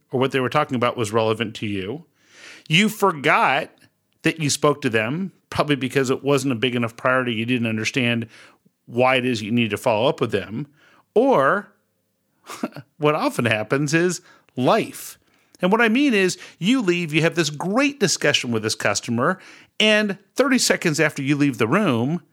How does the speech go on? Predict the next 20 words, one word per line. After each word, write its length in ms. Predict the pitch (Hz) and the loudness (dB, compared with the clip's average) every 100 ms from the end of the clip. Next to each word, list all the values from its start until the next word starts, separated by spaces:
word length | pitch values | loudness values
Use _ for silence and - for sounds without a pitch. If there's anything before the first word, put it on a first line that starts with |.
| _ _ _ _ _ | _ _ _ _ _
their 160 | 180 180 | 2 2
spouse 540 | - - 156 175 - | 0 0 0 2 -2
calls, 720 | - 123 110 101 113 147 - - _ _ 127 | 0 2 2 0 -4 -4 -6 -10 _ _ -2
and 100 | 135 | 0
they 60 | |
just 140 | 143 151 | 0 0
had 120 | 131 | 0
an 140 | 127 | -2
accident 420 | 123 131 - 123 - | -2 -2 -2 -4 -4
with 120 | 113 | -6
the 40 | |
car 360 | 113 - 131 117 | -6 0 0 2
and 80 | 113 | 0
now 160 | 113 | -2
it 80 | 110 | -2
needs 220 | 117 104 | -6 -6
some 120 | 110 | -4
body 260 | 101 107 110 | -2 -2 -2
work. 440 | 101 95 - - - - - - _ | -2 -6 -10 -20 -20 -20 -20 -20 _
Or 560 | 170 165 160 156 147 - | 2 4 4 4 2 -2